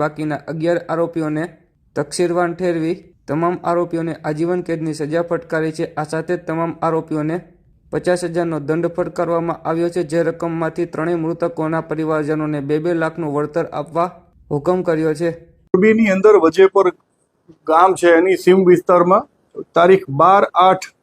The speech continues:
Speaker 2: અઢારની આગલી રાત્રિએ, એટલે અગિયારમીની રાત્રિએ એક ઘટના બનેલી, એમાં ત્રણ લોકોના મર્ડર થયા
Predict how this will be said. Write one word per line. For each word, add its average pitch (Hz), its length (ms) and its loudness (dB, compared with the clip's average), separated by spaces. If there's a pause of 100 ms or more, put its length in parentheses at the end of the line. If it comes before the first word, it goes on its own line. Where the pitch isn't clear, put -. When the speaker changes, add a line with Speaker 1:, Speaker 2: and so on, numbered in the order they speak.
(400)
Speaker 2:
અઢારની 170 540 4
આગલી 185 380 0
રાત્રિએ, 160 340 4
એટલે 139 140 4
અગિયારમીની 180 640 2
રાત્રિએ 160 420 6
એક 147 120 4
ઘટના 160 280 2
બનેલી, 147 360 4
એમાં 156 220 0 (100)
ત્રણ 185 320 4
લોકોના 165 340 4
મર્ડર 165 440 6
થયા 147 180 2